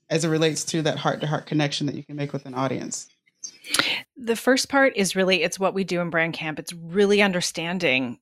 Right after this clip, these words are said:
Speaker 2: what makes you different. Like, why should somebody come to you? What is the promise you wanna make to the world? Like, how do you wanna be known? And what's the essence of your brand? What's the personality of your brand? So we actually create a personality for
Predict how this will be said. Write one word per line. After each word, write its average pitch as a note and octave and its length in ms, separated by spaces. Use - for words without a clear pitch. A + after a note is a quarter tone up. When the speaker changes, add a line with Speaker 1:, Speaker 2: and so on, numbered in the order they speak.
Speaker 2:
what D#3+ 380
makes D#3 300
you C#3+ 60
different. C3 520
Like, D#3 160
why D3+ 500
should G3+ 220
somebody E3 300
come D#3 220
to D#3 100
you? D3 100
What D#3+ 200
is B3 180
the F#3+ 100
promise D#3+ 600
you D#3+ 100
wanna C#3+ 180
make C#3 240
to - 100
the C#3 100
world? G#2+ 400
Like, C#3 120
how D#3+ 200
do E3+ 80
you G#3 100
wanna F3+ 260
be F3 120
known? D3+ 520
And D#3 380
what's F3 240
the B3 240
essence F3 420
of C#3+ 160
your D3 140
brand? C3 320
What's A3 220
the C#4 100
personality E3+ 1080
of C#3+ 140
your C#3+ 140
brand? B2+ 380
So - 80
we F3 60
actually F3 260
create E3 420
a - 60
personality D3+ 840
for C#3 460